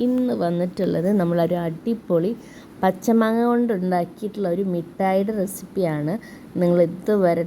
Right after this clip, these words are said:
ട്രൈ ചെയ്ത് നോക്കിയിട്ടില്ലെങ്കിൽ എന്തായാലും ട്രൈ ചെയ്ത് നോക്കണം. കുട്ടികൾക്കൊക്കെ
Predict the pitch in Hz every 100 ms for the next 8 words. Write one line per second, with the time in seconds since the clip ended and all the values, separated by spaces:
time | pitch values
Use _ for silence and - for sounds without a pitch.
0 | 170 160 160 - 180 170 165 156 156 160
1 | 156 160 180 - 180 196 208 202 175 156
2 | 160 165 165 165 165 165 160 175 165 165
3 | 156 151 156 170 233 - - - - 220
4 | 240 214 190 180